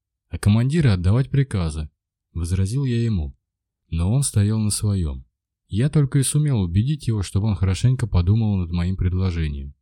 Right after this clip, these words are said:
И если примет, то я с радостью возьму его на службу. На этом мы и распрощались. Я приказал своим солдатам выдвигаться в сторону замка,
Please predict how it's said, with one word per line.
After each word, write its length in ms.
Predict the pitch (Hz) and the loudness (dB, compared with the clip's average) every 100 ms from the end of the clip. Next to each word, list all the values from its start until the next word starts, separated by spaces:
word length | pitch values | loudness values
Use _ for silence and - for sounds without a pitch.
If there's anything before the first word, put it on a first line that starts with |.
| _ _ _ _ | _ _ _ _
И 120 | 82 | -2
если 280 | 110 127 110 | 0 2 -2
примет, 440 | - 151 151 90 | 0 2 2 0
то 100 | - | 0
я 100 | 104 | -2
с 100 | 113 | 0
радостью 420 | 123 139 113 - 90 | -2 0 -2 -2 0
возьму 280 | 85 101 | 2 2
его 200 | 110 95 98 | 2 0 -2
на 100 | 98 | -2
службу. 560 | - 82 78 71 71 _ _ _ _ _ _ - | -4 -4 -4 -6 -8 _ _ _ _ _ _ -6
На 200 | 82 104 | -2 0
этом 260 | - - | 0 2
мы 180 | 123 135 | 2 2
и 40 | 135 | 0
распрощались. 840 | 120 - 123 - 113 82 69 - _ _ _ _ | -2 0 0 0 -4 -4 -6 -14 _ _ _ _
Я 200 | 90 135 | -2 0
приказал 480 | 175 127 104 101 113 | 2 2 2 2 0
своим 280 | - 92 85 | 0 -2 0
солдатам 520 | 95 90 123 - 101 | -2 0 0 0 -2
выдвигаться 540 | 87 85 87 135 - | 0 -4 -2 -2 -2
в 40 | 98 | -6
сторону 420 | - 107 107 101 | -2 -2 0 -2
замка, 440 | 85 80 73 71 | -2 -4 -4 -12